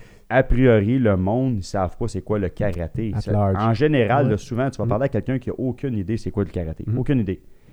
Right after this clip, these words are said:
Speaker 2: Mais lui, dans sa tête, à lui, là,
Speaker 1: On casse des planches.
Speaker 2: n-, ouais, mais où on fait des katas.
Speaker 1: Ouais.
Speaker 2: Tu sais, le gars, il dit,
Speaker 1: Ouais. «
Speaker 2: Ah, je, je t'écarte, là, moi, te faire un kata, moi. »
Speaker 1: Ouais.
Speaker 2: Les gars, ils savent pas, ils savent pas c'est quoi.
Speaker 1: Ouais.
Speaker 2: Tu sais, ils disent n'importe quoi,
Speaker 1: Ouais,
Speaker 2: puis c'est
Speaker 1: c'est vrai.
Speaker 2: drôle.
Speaker 1: Ouais.
Speaker 2: Mais, tu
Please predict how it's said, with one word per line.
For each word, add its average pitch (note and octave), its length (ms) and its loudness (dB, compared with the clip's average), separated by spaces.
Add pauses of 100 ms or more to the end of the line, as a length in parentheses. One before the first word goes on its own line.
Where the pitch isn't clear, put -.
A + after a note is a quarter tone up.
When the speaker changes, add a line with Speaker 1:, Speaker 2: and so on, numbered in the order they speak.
(280)
Speaker 2:
Mais A2+ 200 2
lui, C#3+ 180 2
dans C#3+ 140 2
sa G#2+ 160 -2
tête, C3+ 240 -2
à G2+ 60 0
lui, A#2 200 -2
là, A#2+ 120 0
Speaker 1:
On G#2+ 40 2
casse C3+ 240 4
des A2 140 4
planches. G#2+ 420 2 (100)
Speaker 2:
n-, G2+ 240 -2
ouais, B2+ 240 4
mais A2 160 2
où A2 140 0
on A2 80 0
fait B2+ 140 -2
des A2+ 80 0
katas. G#2+ 380 -2
Speaker 1:
Ouais. A#2 80 0
Speaker 2:
Tu A2+ 60 2
sais, B2+ 120 4
le A2 100 4
gars, B2 120 2
il B2 40 2
dit, A2 60 0
Speaker 1:
Ouais. « C3+ 60 4 (260)
Speaker 2:
Ah, C#3 40 0
je, B2 220 -8
je - 160 -14
t'écarte, D3 420 4
là, C3+ 100 4
moi, A#2+ 120 2
te A2+ 60 -2
faire B2+ 180 0
un A#2+ 120 2
kata, D3 360 4
moi. » G#2+ 220 0 (240)
Speaker 1:
Ouais. F#2+ 80 -4
Speaker 2:
Les G#2 60 -4
gars, D#3+ 100 0
ils C#3+ 60 4
savent B2+ 280 2
pas, C3 200 2
ils G#2+ 40 -4
savent B2+ 200 -4
pas C#3 120 -2
c'est G2 140 -6
quoi. G2+ 160 -2
Speaker 1:
Ouais. F#2+ 140 -4
Speaker 2:
Tu G2 100 -4
sais, B2+ 80 -2
ils A2+ 80 0
disent G#2+ 100 -6
n'importe B2 300 -2
quoi, A2+ 160 -4
Speaker 1:
Ouais, C3+ 60 -2
Speaker 2:
puis B2 80 -6
c'est G#2+ 100 -2
Speaker 1:
c'est G#2 60 0
vrai. F2+ 100 -2
Speaker 2:
drôle. F2 100 -10 (320)
Speaker 1:
Ouais. C3+ 140 -10
Speaker 2:
Mais, A2 380 4
tu A#2 60 -10